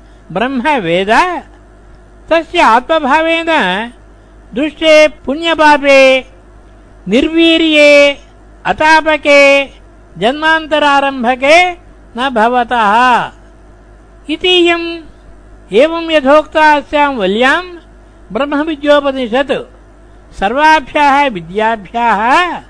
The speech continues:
పరమరహస్యం దర్శితమిత్యర్థః। పరం శ్రేయః అస్యాం నిషణ్ణమితి। ఇతి నవమానువాక భాష్యం।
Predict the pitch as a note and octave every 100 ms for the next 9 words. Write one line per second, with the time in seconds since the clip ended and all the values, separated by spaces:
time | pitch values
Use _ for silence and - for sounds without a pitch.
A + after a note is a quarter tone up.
0 | - - - - - - - - - -
1 | - - - - F#3+ A3 D#4 D#4+ D4 B3+
2 | B3+ D4 - E4+ E4+ C#4 B3+ C4+ D#4+ E4+
3 | E4+ D4 - A#3+ A3 - F#3+ E3+ A#3+ A3
4 | C#3+ - - - - - - - - -
5 | - G#3 D4 F4 F4 C4+ D4+ E4 D4+ D4
6 | D#4 D4 - D#4 D#4 E4 C4 G3+ B3+ C#4
7 | C#4 B3 G#3 A3+ C4 F#3+ - - - -
8 | - - - - - - - - - -
9 | - - - - - D4+ F4+ F4+ A#3+ A3
10 | C#4+ D4 - - - - - D3 D#3 A3+
11 | C#4+ C#4+ D4 D4 D4 D4 D4 C#4+ D4 D#4+
12 | C#4+ G3+ G#3 E3+ - - F#3+ B3+ C4 G#3+
13 | D#3